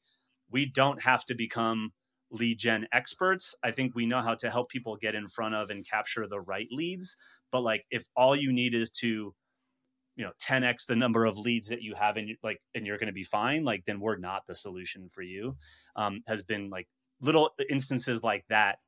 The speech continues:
I'm kind of coming up against. So who do you serve? What do they want slash need? Can you deliver it? And do you wanna deliver it?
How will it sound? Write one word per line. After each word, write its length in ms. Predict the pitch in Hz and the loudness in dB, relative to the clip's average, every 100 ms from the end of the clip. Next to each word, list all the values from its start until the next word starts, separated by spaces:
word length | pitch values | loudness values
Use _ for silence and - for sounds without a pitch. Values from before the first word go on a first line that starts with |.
| - | -6
I'm 260 | 104 101 | -4 -4
kind 240 | 98 - 98 | -10 -8 -8
of 80 | 98 | -8
coming 300 | - 107 98 | -8 -6 -4
up 140 | 95 | -6
against. 480 | 104 92 92 92 - _ _ _ _ - | -6 -6 -6 -6 -10 _ _ _ _ -6
So 280 | - 139 120 | 4 6 6
who 100 | 151 | 6
do 60 | 170 | 6
you 80 | 151 | 6
serve? 300 | 156 143 123 | 6 6 6
What 120 | 131 | 4
do 60 | 117 | 6
they 200 | 123 127 | 6 6
want 340 | 117 113 - | 4 2 0
slash 440 | - 117 104 - - | 0 4 4 2 -8
need? 540 | 110 113 131 98 101 104 - - - _ _ _ | -6 -2 -2 -2 -8 -12 -20 -20 -20 _ _ _
Can 200 | - 139 | 2 4
you 120 | 139 127 | 4 2
deliver 500 | 117 117 151 123 117 | 2 2 4 4 4
it? 160 | 113 - | 2 -4
And 120 | 113 | -2
do 80 | 123 | 0
you 120 | 131 | 0
wanna 300 | 107 170 156 | 2 4 4
deliver 400 | 110 95 85 90 | 0 -8 -8 -12
it? 180 | - | -12